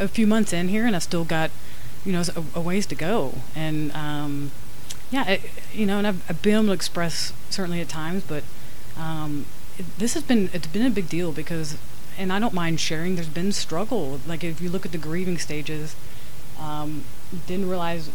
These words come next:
you know, when I was in the middle of, you know, thirteen months into my injury, fourteen months in, but thirteen months since, uh, surgery,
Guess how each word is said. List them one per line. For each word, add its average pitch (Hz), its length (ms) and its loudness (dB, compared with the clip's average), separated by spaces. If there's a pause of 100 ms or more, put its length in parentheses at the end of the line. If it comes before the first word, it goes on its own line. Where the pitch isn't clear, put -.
(140)
you 180 60 0
know, 160 140 0
when 170 220 0
I 175 60 0
was 165 120 0
in 165 60 0
the 147 60 0
middle 175 400 0
of, 147 340 -2
you 175 80 0
know, 170 80 0
thirteen 196 380 0
months 170 200 0
into 160 120 0
my 143 100 0
injury, 151 580 0
fourteen 196 400 0
months 147 220 0
in, 147 140 0
but 143 80 -2
thirteen 165 360 0
months 151 200 0
since, 135 320 0 (680)
uh, 147 520 -2
surgery, 190 760 0